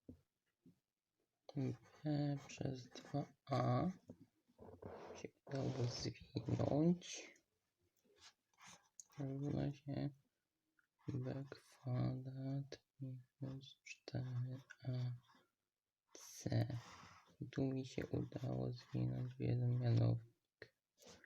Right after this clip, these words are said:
To jest do kwadratu, to nie potrzeba. To trzeba przepierwiastkować pierwiastkiem drugiego stopnia.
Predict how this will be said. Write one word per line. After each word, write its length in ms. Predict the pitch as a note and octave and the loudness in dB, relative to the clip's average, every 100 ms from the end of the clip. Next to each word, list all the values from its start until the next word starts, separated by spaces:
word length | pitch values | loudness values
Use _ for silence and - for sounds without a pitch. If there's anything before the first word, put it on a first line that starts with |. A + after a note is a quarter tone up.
| - - - C#3 C#3 | -20 -18 -10 -8 -4
To 60 | |
jest 220 | C3 B2+ A#2+ | 0 4 4
do 120 | A#2+ | 2
kwadratu, 800 | - - B2 B2 B2+ C3+ - C3 | 0 4 4 4 0 -4 -6 -8
to 180 | - C3 | -2 -2
nie 160 | C3 | -2
potrzeba. 520 | B2 - - - - D3 A#2+ - - - - - - - - - - - _ _ _ _ | -4 -8 -10 -10 -12 -10 -8 -8 -8 -10 -12 -16 -20 -20 -20 -18 -18 -18 _ _ _ _
To 80 | - - | -10 -6
trzeba 340 | - B2 B2 | 0 2 4
przepierwiastkować 1400 | B2 - C3 - B2 B2 B2+ B2 A#2+ - B2 B2+ B2+ B2 | 2 -2 -4 0 2 2 0 -4 -6 -2 0 2 0 -6
pierwiastkiem 840 | - C3 C3 C3 C3+ - C#3+ D3 - - - _ - - - - - _ _ _ _ _ _ _ _ _ _ _ _ - - _ _ _ _ _ _ - | -10 -8 -6 -6 -6 -4 0 0 -2 -16 -20 _ -16 -10 -8 -8 -12 _ _ _ _ _ _ _ _ _ _ _ _ -20 -20 _ _ _ _ _ _ -12
drugiego 600 | C#3 C3+ C#3 C3+ C3 B2 | -8 -4 -4 -4 -6 -8
stopnia. 720 | - - B2 - C#3 C#3+ D#3 | -10 -14 -14 -10 -4 -2 -2